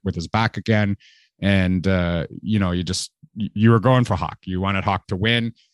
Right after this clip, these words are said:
He ends up beating Robbie in the finals. And, uh, you were like, "Oh, that's good for Hawk,"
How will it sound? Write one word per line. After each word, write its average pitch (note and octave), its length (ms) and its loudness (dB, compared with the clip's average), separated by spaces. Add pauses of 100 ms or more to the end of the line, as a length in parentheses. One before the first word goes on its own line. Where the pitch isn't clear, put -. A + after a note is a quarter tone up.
(140)
He A#2 180 2
ends A2 160 2
up G2+ 120 0
beating G#2 220 4
Robbie F#2 360 0
in F2 100 -6
the F2 60 -8
finals. F#2 640 -4 (380)
And, F#2 360 0
uh, F2 420 0
you G2+ 120 0
were F#2+ 140 2
like, F2 180 -2
"Oh, G#2 260 2
that's G2+ 320 0 (240)
good A2+ 180 0
for A2+ 120 0
Hawk," F2 240 0